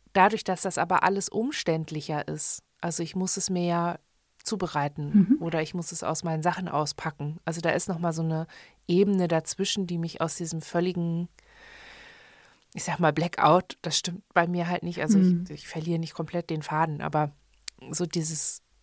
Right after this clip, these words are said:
Speaker 1: ich verliere den Bezug zu dem, was ich mir vorgenommen hab und zu dem, was, was mir wichtig ist. Das verliere ich im Alltag dann eher, als wenn ich unterwegs bin, weil ich da sehr bewusst hab, okay, wenn ich jetzt alles aufesse, dann muss ich einen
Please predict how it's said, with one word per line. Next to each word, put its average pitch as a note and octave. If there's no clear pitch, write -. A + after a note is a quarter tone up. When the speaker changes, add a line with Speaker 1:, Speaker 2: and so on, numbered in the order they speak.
Speaker 1:
ich -
verliere G#3+
den G#3+
Bezug G3
zu -
dem, F#3
was F3+
ich F3
mir E3+
vorgenommen D#3
hab F3+
und E3
zu E3+
dem, E3
was, D#3
was D#3
mir D#3
wichtig F#3+
ist. A3+
Das -
verliere F3
ich E3+
im D#3+
Alltag D#3+
dann D#3
eher, G3
als E3+
wenn E3+
ich D#3+
unterwegs E3
bin, D3
weil D3+
ich C#3+
da D#3
sehr E3+
bewusst E3+
hab, D#3
okay, E3
wenn D3+
ich C#3+
jetzt E3+
alles D#3
aufesse, F#3
dann E3+
muss E3
ich -
einen D#3